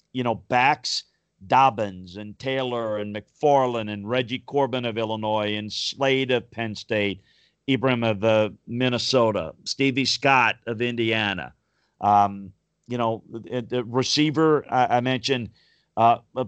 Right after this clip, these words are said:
trade for Rondale Moore. Uh, I'd trade for a Tyler Johnson. I'd, uh, I, I, you know, uh,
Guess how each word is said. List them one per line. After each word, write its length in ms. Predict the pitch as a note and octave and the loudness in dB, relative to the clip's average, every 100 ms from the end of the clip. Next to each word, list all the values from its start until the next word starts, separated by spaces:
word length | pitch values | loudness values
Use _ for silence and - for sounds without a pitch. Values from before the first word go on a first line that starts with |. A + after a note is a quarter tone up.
| - - | -6 -14
trade 380 | - D3 D3+ | 0 2 2
for 120 | - C3 | 2 0
Rondale 480 | A2+ A#2+ A2+ G#2+ | 2 2 2 -2
Moore. 460 | G2+ A2+ G#2 F#2 C2+ - | -2 -4 -2 -4 -8 -4
Uh, 160 | A2+ G#2+ | -2 2
I'd 240 | B2 A#2 | 2 0
trade 340 | - C#3 C#3 C#3+ | -2 0 0 0
for 240 | - C3 | -2 -2
a 40 | A#2 | 0
Tyler 440 | B2+ B2+ B2 A#2 | 2 2 2 -2
Johnson. 580 | F2+ A#2 A2 - F#2+ E2 _ _ _ _ | -4 -2 -2 -4 -12 -14 _ _ _ _
I'd, 280 | A2+ A2+ F#2+ | 2 4 2
uh, 360 | A#2 A2+ G#2+ G2+ - _ - | 0 0 -2 -4 -10 _ -16
I, 320 | D#2+ E2 A#2 A2+ | -14 -6 -4 -4
I, 160 | A2 A2+ | -6 -6
you 100 | B2 | -4
know, 220 | A#2 A2+ | -2 0
uh, 180 | A2+ A2 | 0 0